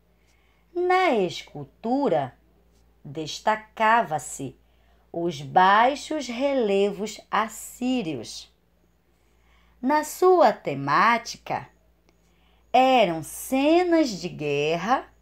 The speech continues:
cenas de caças e atividades sagradas. Já nas ciências, destacaram-se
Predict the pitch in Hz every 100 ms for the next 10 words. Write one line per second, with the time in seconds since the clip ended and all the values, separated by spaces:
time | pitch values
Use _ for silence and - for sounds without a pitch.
0 | _ _ _ _ _ _ _ _ _ _
1 | - - 294 294 330 311 294 214 180 330
2 | _ - 190 160 165 - 277 294 - -
3 | _ _ _ _ _ _ 294 285 302 302
4 | 294 262 294 196 190 185 196 185 214 -
5 | - _ _ - - 196 220 220 202 202
6 | 208 151 135 - - - - _ _ _
7 | _ _ _ _ _ _ _ _ _ _
8 | _ _ _ _ _ _ _ 240 220 277
9 | 302 311 320 226 156 147 147 - 233 214
10 | 226 262 262 - 143 104 - - - _
11 | _ _ _ _ - 160 180 175 - 240
12 | 233 - 220 220 214 160 143 - 139 123